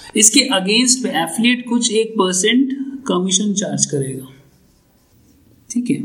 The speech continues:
किस पे हो सकता है, वो सेल पे हो सकता है, परचेज पे हो सकता है, ठीक है। तो ये किसको मिलेगा, एफिलिएट को। क्लियर? यहाँ तक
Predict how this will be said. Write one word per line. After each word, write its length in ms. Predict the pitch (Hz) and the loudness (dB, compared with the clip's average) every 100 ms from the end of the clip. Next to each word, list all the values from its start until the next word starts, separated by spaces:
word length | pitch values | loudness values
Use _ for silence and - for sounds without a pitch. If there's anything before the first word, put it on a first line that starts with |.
| - - - - | -8 -14 -20 -6
किस 160 | - - | 0 2
पे 100 | 226 | 2
हो 80 | 220 | 2
सकता 260 | 214 208 | 0 -2
है, 360 | 226 - - - - | -2 -4 -16 -6 -2
वो 100 | 180 | 2
सेल 380 | - 180 185 190 | 4 4 2 -2
पे 60 | |
हो 80 | 190 | -4
सकता 320 | 196 - 165 | -6 -6 -4
है, 120 | 185 185 - - - _ _ - | -4 -4 -10 -20 -20 _ _ -2
परचेज 480 | 170 165 190 185 | 0 2 2 2
पे 60 | 202 | 0
हो 100 | 190 | -2
सकता 380 | 185 185 185 185 | -4 -6 -4 -4
है, 160 | 180 185 - - - _ _ _ _ _ _ _ _ _ _ - | -4 -8 -12 -18 -20 _ _ _ _ _ _ _ _ _ _ -4
ठीक 160 | 254 247 | 0 2
है। 440 | - - - - - - | 2 0 -4 -12 -18 -4
तो 80 | 277 294 294 - | -2 -2 -4 0
ये 180 | 214 277 | 4 4
किसको 300 | 247 - 254 | 2 2 0
मिलेगा, 340 | 240 233 254 233 | 0 0 -2 -4
एफिलिएट 460 | 185 - 147 131 - | -6 -2 -2 -2 -6
को। 140 | - - - - _ _ _ _ _ - - | -10 -12 -18 -20 _ _ _ _ _ -4 2
क्लियर? 360 | 294 320 - - | 4 4 0 0
यहाँ 200 | 208 208 | 0 -2
तक 420 | 226 - - | -6 -6 -12